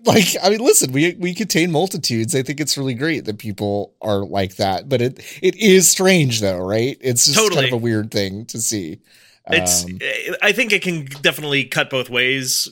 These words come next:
Speaker 2: too.
Speaker 1: Yeah.
Speaker 2: Like, there's, like, we were talking about this on stream recently with, like, L B about how, like, David Lynch is, like,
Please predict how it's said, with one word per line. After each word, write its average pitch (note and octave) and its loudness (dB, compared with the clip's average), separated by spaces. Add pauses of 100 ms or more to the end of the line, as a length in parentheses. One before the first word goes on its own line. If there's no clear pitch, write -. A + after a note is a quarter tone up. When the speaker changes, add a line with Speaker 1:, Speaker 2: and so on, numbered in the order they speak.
Speaker 2:
too. C3+ 0
Speaker 1:
Yeah. - 2
Speaker 2:
Like, A#2+ 2
there's, A#2 -4
like, A2+ -2
we B2+ -6
were A2+ -10
talking A#2+ -4
about A#2 -4
this A#2 -6
on A2 -8
stream A#2 -4
recently A#2+ -4
with, G#2+ -8
like, A2 -2
L A2 -4
B A#2 0
about G#2+ -4
how, A2+ -4
like, G#2+ -4
David A2 -6
Lynch A2 -6
is, A#2+ -6
like, A2 -4